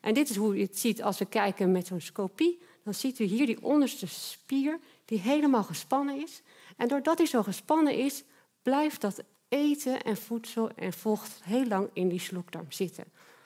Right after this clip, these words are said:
En dat geeft irritatie aan de slokdarm en ontsteking. En dat geeft de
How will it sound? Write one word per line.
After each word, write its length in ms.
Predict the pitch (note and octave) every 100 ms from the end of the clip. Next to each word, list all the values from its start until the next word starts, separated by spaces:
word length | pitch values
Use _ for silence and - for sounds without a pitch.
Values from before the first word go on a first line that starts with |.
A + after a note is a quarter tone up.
| _ _ _ _ _ _ _
En 140 | A#3+
dat 140 | A#3+ D4
geeft 300 | - G3 -
irritatie 800 | F#3+ F3+ F3 C#4 D#4 - A#3 -
aan 220 | G3 F3+ -
de 120 | F3+
slokdarm 640 | - A#3 B3+ - A#3 A#3
en 160 | A#3 F3
ontsteking. 720 | F3 - B3+ B3+ B3+ A#3+ A#3
En 160 | - F#3
dat 440 | F#3 G3 G3+ - -
geeft 580 | - - F#3 F3+ - - _ _ - - _ _ _ _ _
de 360 | - F#3 F#3